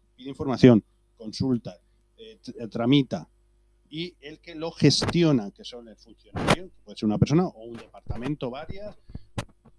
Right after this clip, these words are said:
Esas son las personas que tienen que tramitar esa información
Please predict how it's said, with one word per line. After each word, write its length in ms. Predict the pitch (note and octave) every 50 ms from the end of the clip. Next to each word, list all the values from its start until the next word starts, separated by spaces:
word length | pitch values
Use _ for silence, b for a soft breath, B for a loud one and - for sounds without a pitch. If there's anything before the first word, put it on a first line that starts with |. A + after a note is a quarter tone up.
| _ _ _ _ _ _ _ _ _ - - _ _ _ _ -
Esas 300 | F#3+ A3+ G#3+ - D3+ -
son 100 | D#3 C#3+
las 100 | C3 -
personas 380 | - A#2 - C#3 B2+ B2 A#2
que 140 | - C3 A#2
tienen 200 | - A#2+ A#2 A#2
que 60 | A2+
tramitar 320 | A2 - A2+ A2 G#2 A2 G#2+
esa 140 | - G#2+
información 520 | G#2 - - - - - - - - G3